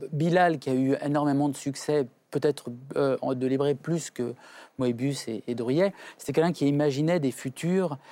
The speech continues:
et qui imaginait le monde, euh, enfin, il y avait quelque chose de très, très fort dans sa trilogie Nicopole, euh,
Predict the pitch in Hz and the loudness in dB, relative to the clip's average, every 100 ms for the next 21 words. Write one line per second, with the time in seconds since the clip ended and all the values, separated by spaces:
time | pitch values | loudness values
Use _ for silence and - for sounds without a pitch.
0 | - - _ 113 - 127 139 131 151 147 | -20 -20 _ -8 -2 0 2 2 2 2
1 | 135 135 160 165 143 131 120 117 117 117 | 2 2 4 2 2 2 2 0 0 -2
2 | 117 - - 123 - 131 120 113 113 113 | -4 -8 -8 -6 -2 -2 0 -2 -2 -4
3 | - - - - - 131 135 147 - 147 | -8 -12 -16 -18 -8 -2 0 0 0 -4
4 | - 180 - 160 202 180 131 - 123 117 | 0 -2 0 0 2 2 0 -2 -4 -2
5 | - 131 127 135 131 - 113 135 131 123 | -2 0 0 0 -2 -2 -2 0 2 0
6 | 117 | -2